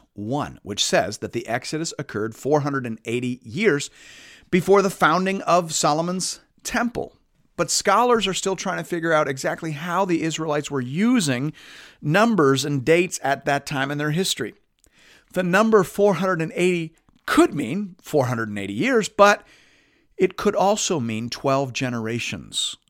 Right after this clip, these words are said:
Four hundred and eighty is twelve times forty. A generation was roughly and generally understood as forty years, but it was almost never actually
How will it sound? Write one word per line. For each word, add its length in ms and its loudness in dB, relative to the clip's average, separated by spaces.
Four 240 -2
hundred 220 0
and 100 -8
eighty 300 -2
is 480 -6
twelve 340 -8
times 460 -6
forty. 400 0
A 100 -12
generation 600 -6
was 180 -12
roughly 460 0
and 160 -4
generally 580 0
understood 480 -4
as 120 -6
forty 280 -4
years, 240 -6
but 140 0
it 40 -2
was 120 -4
almost 480 -2
never 380 0
actually 600 -2